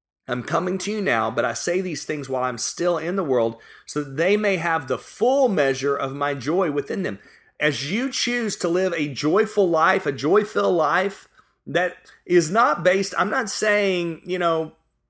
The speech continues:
fake it till you make it. I'm not saying that we should never be sad. But even in the midst of the,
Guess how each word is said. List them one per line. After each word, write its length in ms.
fake 600
it 120
till 140
you 140
make 240
it. 20
I'm 80
not 160
saying 480
that 120
we 100
should 200
never 280
be 140
sad. 720
But 180
even 300
in 80
the 80
midst 300
of 80
the, 120